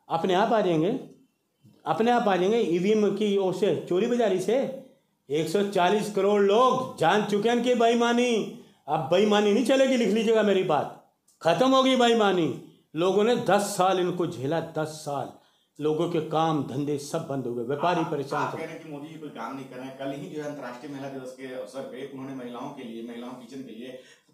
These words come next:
Speaker 2: प्रति सिलेंडर सौ रुपए का दाम कम किया उन्होंने।
Speaker 1: अच्छा, ये, ये है, ये दिखाओ, महिलाओं का ये काम है ना, ये है महिलाओं के काम। बताओ, आ, हमें रोना आता है।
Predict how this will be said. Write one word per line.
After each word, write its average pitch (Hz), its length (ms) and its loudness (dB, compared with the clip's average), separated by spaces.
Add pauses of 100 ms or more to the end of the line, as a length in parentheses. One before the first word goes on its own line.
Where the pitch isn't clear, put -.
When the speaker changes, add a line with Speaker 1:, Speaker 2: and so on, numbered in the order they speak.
Speaker 2:
प्रति - 260 -14
सिलेंडर 139 220 -10
सौ 143 200 -10
रुपए 139 160 -10
का 135 80 -12
दाम 120 240 -12
कम 117 80 -14
किया 107 260 -16
उन्होंने। 98 260 -18 (160)
Speaker 1:
अच्छा, 139 320 -12 (500)
ये, 165 140 0
ये 175 240 0
है, 202 580 -4
ये 147 100 -6
दिखाओ, 170 560 -4 (240)
महिलाओं 175 340 0
का 220 60 -2
ये 220 100 -2
काम 196 260 0
है 220 60 0
ना, 294 360 -4 (280)
ये 247 180 4
है 381 300 6
महिलाओं 359 380 6
के 359 140 6
काम। 349 540 4 (640)
बताओ, 302 400 6 (1300)
आ, 247 120 6
हमें 302 260 6
रोना 294 300 6
आता 320 240 4
है। 349 580 2